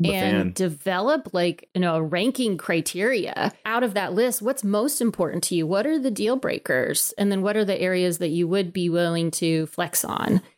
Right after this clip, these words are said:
Speaker 2: And get
Speaker 1: Okay.
Speaker 2: really, really specific about it, right? If you say, "I wanna be making X amount of dollars," you know, maybe come up with, like, what's your ideal range? And then what's the bare minimum that you would be willing
Speaker 1: Okay.
Speaker 2: to accept?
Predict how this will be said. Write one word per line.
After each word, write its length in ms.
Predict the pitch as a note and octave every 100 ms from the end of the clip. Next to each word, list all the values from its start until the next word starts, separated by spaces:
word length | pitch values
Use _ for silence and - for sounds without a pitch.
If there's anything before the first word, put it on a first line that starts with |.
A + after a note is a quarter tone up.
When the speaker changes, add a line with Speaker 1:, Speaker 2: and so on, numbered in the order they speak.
| _
Speaker 2:
And 100 | G#3
get 160 | A3 A3+
Speaker 1:
Okay. 80 | G3
Speaker 2:
really, 320 | G3 A3 A3
really 280 | G#3+ G3+ F#3
specific 560 | - F3 - E3+ E3 -
about 280 | D3+ D#3
it, 120 | D#3 -
right? 240 | E3+ E3+
If 120 | E3+
you 80 | F#3+
say, 380 | F#3 F3 E3+ E3
"I 160 | E3+ G3
wanna 180 | A3 G3
be 140 | F#3
making 600 | E3+ E3+ F3+ F3 E3+ E3+ _ _ _
X 200 | F#3 F#3
amount 300 | G3+ F#3 D#3+
of 100 | D#3+
dollars," 760 | F3+ F#3 G3 D#3+ D3+ D#3+ F3+ - _ _ -
you 100 | F#3
know, 80 |
maybe 240 | F3+ A3+ B3
come 180 | B3+ A3+
up 140 | A3
with, 160 | F#3+ G3
like, 180 | F#3 F3+
what's 200 | F3+ F3+
your 160 | F3+ F3
ideal 480 | E3+ D#3 D#3+ E3 F3
range? 600 | G#3+ B3+ D4+ D#4 D4 - -
And 220 | - F3+ F3+
then 560 | F3 F3 F3 F3 F3 F3 _ -
what's 360 | F3 F3 -
the 720 | F3+ D#3+ F3+ E3+ E3 E3 E3+ G#3+ -
bare 380 | - G#3+ G#3
minimum 600 | G3 G3 F#3+ D#3+ - F3 - -
that 120 | F#3
you 80 | F#3
would 80 |
be 120 | D#3+ E3+
willing 220 | F3 E3
Speaker 1:
Okay. 80 | -
Speaker 2:
to 60 | E3
accept? 520 | - E3 C#3 -